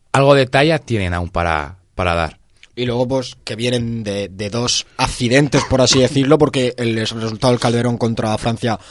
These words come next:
Speaker 2: fue un mero accidente, un gol en el último minuto, y el resultado contra Finlandia, otro accidente. Dos accidentes seguidos que vienen dados por faltas de concentración en los últimos minutos, como se pudo ver en, en ambos encuentros.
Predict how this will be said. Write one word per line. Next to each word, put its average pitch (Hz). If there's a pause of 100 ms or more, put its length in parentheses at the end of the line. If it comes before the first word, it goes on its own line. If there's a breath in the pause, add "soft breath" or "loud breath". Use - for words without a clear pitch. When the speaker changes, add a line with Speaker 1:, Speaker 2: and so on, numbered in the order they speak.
(200 soft breath)
Speaker 2:
fue 127
un 117
mero 117
accidente, 127
un 139
gol 120
en 113
el 113
último 117
minuto, 131
y 127
el 120
resultado 120
contra 131
Finlandia, 135
otro 135
accidente. 143 (640 loud breath)
Dos 165
accidentes 170
seguidos 175
que 156
vienen 156
dados 160
por 151
faltas 147
de 156
concentración 143
en 131
los 120
últimos 139
minutos, 139 (260 loud breath)
como 120
se 120
pudo 113
ver 110
en, 104
en 107
ambos 104
encuentros. 101